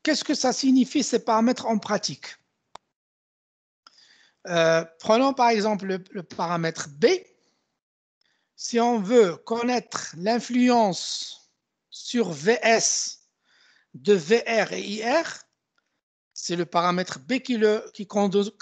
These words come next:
qui conditionne ce, cette influence. Par exemple, si je varie I R,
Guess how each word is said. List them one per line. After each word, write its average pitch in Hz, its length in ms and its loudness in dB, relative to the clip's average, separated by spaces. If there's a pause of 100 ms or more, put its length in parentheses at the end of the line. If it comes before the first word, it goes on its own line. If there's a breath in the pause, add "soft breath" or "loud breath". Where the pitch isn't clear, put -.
(320)
qui 214 160 -10
conditionne 220 680 0
ce, 214 460 -4 (120)
cette 202 240 -6
influence. 196 640 -2 (300)
Par 170 120 -2
exemple, 185 340 2
si 220 140 -2
je 202 100 0
varie 202 480 2
I 214 200 -8
R, 185 260 0